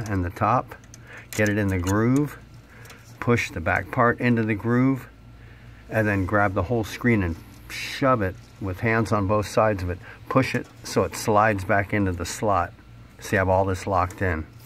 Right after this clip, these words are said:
And then you go ahead and fit the bottom in, fit the top in. As you come across, it's gonna get a little kinky up here, so you wanna just keep on working it. Uh,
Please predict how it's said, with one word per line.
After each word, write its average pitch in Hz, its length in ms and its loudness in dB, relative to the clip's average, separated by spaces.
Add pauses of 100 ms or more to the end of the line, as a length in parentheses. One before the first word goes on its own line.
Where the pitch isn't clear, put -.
(600)
And 98 100 -2
then 92 140 2
you 90 80 2
go 95 140 2
ahead 95 120 2
and 90 140 -4
fit 95 160 -2
the 90 60 -6
bottom 98 380 2
in, 104 240 0 (280)
fit - 380 -4
the - 80 -8
top 104 360 2
in. 110 220 2
As 87 220 0
you 87 100 -4
come 101 240 0
across, 101 580 2 (380)
it's 95 140 -6
gonna 95 200 2
get 92 180 2
a 92 40 2
little 95 160 2
kinky 104 420 0
up 98 180 0
here, 107 200 2
so - 140 -6
you 87 100 -2
wanna 87 200 2
just 87 200 -6
keep 98 220 -6
on 92 180 2
working 98 340 0
it. 101 140 0 (680)
Uh, 82 500 0